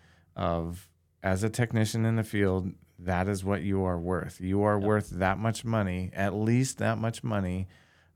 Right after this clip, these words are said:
Speaker 1: uh, to do the work that you do.
Speaker 2: Yep.
Speaker 1: Um, and,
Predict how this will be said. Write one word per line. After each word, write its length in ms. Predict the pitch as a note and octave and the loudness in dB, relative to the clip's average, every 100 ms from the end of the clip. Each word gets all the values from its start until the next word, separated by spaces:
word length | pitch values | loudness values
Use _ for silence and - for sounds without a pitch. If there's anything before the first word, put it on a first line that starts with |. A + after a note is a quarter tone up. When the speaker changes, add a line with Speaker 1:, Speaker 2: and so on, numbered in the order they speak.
| - | -4
Speaker 1:
uh, 180 | F#2 F2 | -2 0
to 120 | - | -2
do 220 | F2+ G2 G2 | 0 2 2
the 100 | F#2 | 2
work 260 | F#2+ F2+ | 0 -2
that 160 | - - | -6 -8
you 100 | E2+ | -4
do. 360 | F2+ F#2 - - _ _ | -2 -2 -4 -10 _ _
Speaker 2:
Yep. 260 | F#2+ G2+ - | -14 -12 -4
Speaker 1:
Um, 400 | F2+ E2+ E2 - - _ _ - | 0 0 -2 -8 -16 _ _ -4
and, 480 | G2 F#2 F2 F2 | 0 0 0 -4